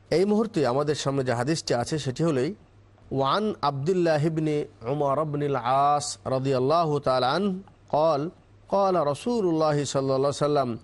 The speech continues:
"أربعون خصلة أعلاها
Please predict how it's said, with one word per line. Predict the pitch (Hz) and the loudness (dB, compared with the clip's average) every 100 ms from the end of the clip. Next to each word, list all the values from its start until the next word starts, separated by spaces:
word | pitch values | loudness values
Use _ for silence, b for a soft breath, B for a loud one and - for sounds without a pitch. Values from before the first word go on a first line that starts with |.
| - - _ - 180 | -16 -20 _ -2 0
"أربعون | 170 156 160 151 226 254 240 156 - B - - | 2 2 2 2 2 2 2 0 -6 B -12 -2
خصلة | 180 - 147 175 190 175 147 123 - | -2 0 0 0 2 0 0 -2 0
أعلاها | 170 156 151 190 185 156 151 143 | 2 2 4 4 2 2 2 2